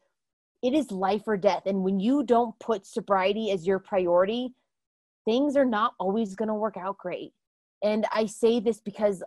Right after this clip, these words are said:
like, I've seen it and I don't wanna see this happen to you. So literally, I want you to understand that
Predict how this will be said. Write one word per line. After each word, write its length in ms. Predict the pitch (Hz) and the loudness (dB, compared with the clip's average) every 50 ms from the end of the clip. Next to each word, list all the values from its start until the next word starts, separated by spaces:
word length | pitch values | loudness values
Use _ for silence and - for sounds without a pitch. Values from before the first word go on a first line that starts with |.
| - - | -4 -4
like, 180 | 196 202 - _ | -4 -4 -2 _
I've 180 | 202 208 196 - | -6 -6 -6 -8
seen 420 | - - - - 233 220 226 233 | -12 -18 -6 -2 0 2 2 2
it 260 | 254 262 269 269 - _ _ _ _ _ | 2 2 0 -4 -6 _ _ _ _ _
and 120 | 208 208 | -6 -4
I 160 | 214 190 185 - _ - | -4 -4 -6 -8 _ 2
don't 240 | 233 220 240 247 | 2 2 2 2
wanna 220 | 220 240 240 240 220 | 0 0 -2 -2 -4
see 180 | - - 233 | -4 -6 -6
this 200 | 214 202 220 - | -4 -4 -6 -6
happen 360 | - 202 202 202 - 214 202 196 | -4 -4 -4 -4 -2 -4 -8 -8
to 160 | - - 190 | -10 -12 -10
you. 480 | 165 175 185 180 196 233 269 285 269 - _ _ _ _ _ | -4 -2 0 0 2 0 0 -2 -6 -8 _ _ _ _ _
So 240 | _ - - 233 233 | _ 0 2 2 2
literally, 680 | 220 208 233 254 262 262 240 220 208 190 160 156 156 - _ _ _ _ _ _ _ _ _ - | 4 4 4 4 6 6 4 4 2 -2 -4 -6 -10 -14 _ _ _ _ _ _ _ _ _ -6
I 120 | 208 214 | -4 -4
want 520 | 202 175 180 185 208 226 226 233 247 - 233 | -4 -4 -6 -2 0 2 2 2 0 -2 -4
you 160 | 220 233 220 | -4 0 0
to 140 | 233 214 - | 0 -2 -2
understand 680 | 208 208 208 202 - - 214 202 202 190 180 180 170 - _ _ _ _ _ _ _ _ _ | -6 -8 -8 -8 -8 -8 -6 -6 -4 -4 -4 -6 -8 -12 _ _ _ _ _ _ _ _ _
that 240 | 202 202 190 180 | 4 4 4 4